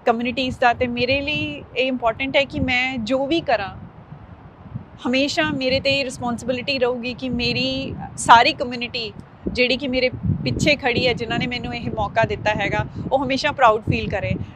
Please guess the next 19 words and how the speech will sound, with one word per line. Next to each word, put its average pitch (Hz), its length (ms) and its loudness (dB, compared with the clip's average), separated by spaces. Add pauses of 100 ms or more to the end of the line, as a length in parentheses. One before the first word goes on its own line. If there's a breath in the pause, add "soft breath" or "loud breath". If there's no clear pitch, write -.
(120)
At 339 60 2
the 427 260 2
same 349 140 2
time 262 340 0 (300 loud breath)
ਵੈਸਟਰਨ 277 380 2
ਆਸਟ੍ਰੇਲੀਆ 302 680 0 (320)
ਤੇ 294 120 -2
overall 311 500 8
ਆਸਟ੍ਰੇਲੀਆ 220 600 -2 (240)
ਮੈਨੂੰ 254 600 0
ਅਗਰ 262 340 2 (340)
ਸਕਾਲਰਸ਼ਿਪ 247 680 2
ਮਿਲੀ 247 260 -2
ਨਾ 254 140 -2
ਹੁੰਦੀ, 247 360 -6
ਮੈਂ 240 260 -4
ਇੱਥੇ 247 220 -2
ਤੱਕ, 262 200 2 (120)
ਅ, 220 280 2